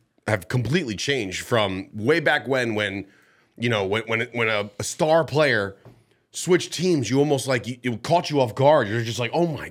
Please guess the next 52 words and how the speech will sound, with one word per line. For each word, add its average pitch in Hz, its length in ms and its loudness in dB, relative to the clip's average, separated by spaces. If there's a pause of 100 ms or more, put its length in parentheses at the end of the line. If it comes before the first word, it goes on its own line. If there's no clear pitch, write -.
(120)
God, 160 320 -2
like, 151 140 0
I 117 80 0
can't 175 300 -6
believe 151 440 -4
after 135 240 -2
all 175 220 2
these 120 200 -2
years." 190 180 2 (520)
And 151 140 0
then 156 160 0
Brady 202 340 4
was 160 180 2
the 143 100 2
one, 139 260 0
the 135 60 0
first 226 380 0
one 107 200 0
to 131 60 2
really 143 320 2
do 131 260 2
it 135 120 2
in 135 140 0
the 120 60 2
modern 131 380 2
era, 92 300 -2 (420)
because 170 200 4
he's 170 140 0
with 156 200 2
one 160 240 4
team 165 220 2
for 127 260 -4 (240)
eighteen, 160 380 0
nineteen 147 380 -2
years, 131 220 2
and 123 100 0
the 123 60 2
next 131 220 -2
thing 131 100 0
you 127 80 0
know, 127 140 0
bye-bye, 123 600 2 (360)
I'm 123 100 0
gonna 123 140 4
go 117 80 2
start 117 220 2
another 110 140 -2
career. 135 220 -2 (200)
That's 160 260 0
why 156 180 4
the 131 80 2
whole, 131 380 0